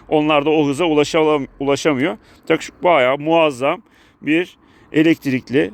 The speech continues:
motor. Bu da düşündüğünüz zaman kırk kilometre, elli kilometre yaka-, yaklaşık da menzili var. Ama diğerleri tabii ki tamamen spor odaklı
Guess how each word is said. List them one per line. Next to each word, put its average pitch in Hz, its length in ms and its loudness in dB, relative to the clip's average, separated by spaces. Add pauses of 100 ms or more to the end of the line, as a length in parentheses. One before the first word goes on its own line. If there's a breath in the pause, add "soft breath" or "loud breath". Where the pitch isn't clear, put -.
motor. 156 420 2 (220)
Bu 147 120 -2
da 143 240 0
düşündüğünüz 139 640 -2
zaman 139 360 2 (280 loud breath)
kırk - 220 -2
kilometre, 143 500 0
elli 151 180 0
kilometre 135 440 -2
yaka-, 131 320 -2
yaklaşık 143 440 -6
da 139 60 -2
menzili 131 480 -4
var. 170 240 -6 (580 soft breath)
Ama 170 240 2
diğerleri 165 420 2
tabii 143 300 -4
ki 190 260 -4 (100)
tamamen 165 540 -4 (240 loud breath)
spor 196 160 0
odaklı 160 520 0